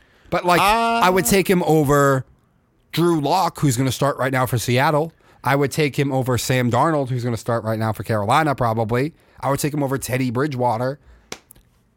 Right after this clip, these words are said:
Speaker 2: Tua?
Speaker 1: I'd take him over Tua in a heartbeat. Yeah.
Speaker 2: All right.
Speaker 1: So
Speaker 2: Yeah, I'd take him over a couple quarterbacks.
Speaker 1: Yeah.
Speaker 2: Is he, like, would he be at the top of my list? Hell no. But
Speaker 1: No.
Speaker 2: to sit here and say, like, like,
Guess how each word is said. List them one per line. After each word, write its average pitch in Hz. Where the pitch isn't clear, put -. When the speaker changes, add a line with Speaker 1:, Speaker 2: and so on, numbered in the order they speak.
Speaker 2:
Tua? 156
Speaker 1:
I'd 117
take 123
him 127
over 113
Tua 135
in 143
a 139
heartbeat. 147
Yeah. 131
Speaker 2:
All 160
right. 156
Speaker 1:
So 127
Speaker 2:
Yeah, 165
I'd 143
take 180
him 160
over 113
a 107
couple -
quarterbacks. 101
Speaker 1:
Yeah. 139
Speaker 2:
Is 143
he, 143
like, 143
would 123
he 120
be 120
at 117
the 113
top 123
of -
my 110
list? 135
Hell 165
no. 196
But 135
Speaker 1:
No. 151
Speaker 2:
to -
sit 175
here 180
and 147
say, 139
like, 107
like, 123